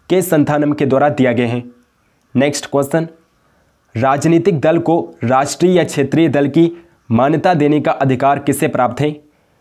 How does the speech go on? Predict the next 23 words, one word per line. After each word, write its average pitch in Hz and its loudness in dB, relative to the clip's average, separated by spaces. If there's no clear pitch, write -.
चुनाव 156 0
आयोग 139 0
को 147 -2
प्राप्त 127 -2
है। 156 -2
राजनीतिक 147 0
दल 151 0
को 165 0
राष्ट्रीय 165 0
या 180 4
क्षेत्रीय 156 2
दल 147 0
की 143 0
मान्यता 131 0
देने 131 2
का 127 0
अधिकार 131 0
केवल 147 2
चुनाव 143 0
आयोग 135 2
को 160 -2
प्राप्त 120 -2
है। 120 -2